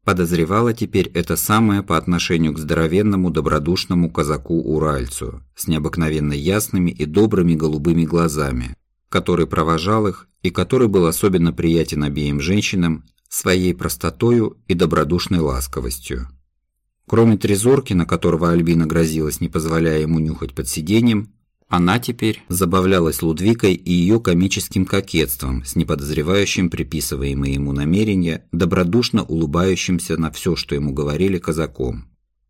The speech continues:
Альбина, возбужденная и опасностью, и начинающим осуществляться успехом дела, и чудной погодой, и степным воздухом, испытывала давно неиспытанное ей чувство детского восторга и веселья.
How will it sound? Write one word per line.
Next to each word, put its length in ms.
Альбина, 840
возбужденная 800
и 220
опасностью, 960
и 80
начинающим 640
осуществляться 840
успехом 560
дела, 500
и 80
чудной 360
погодой, 640
и 180
степным 460
воздухом, 680
испытывала 580
давно 320
неиспытанное 680
ей 200
чувство 440
детского 520
восторга 560
и 240
веселья. 760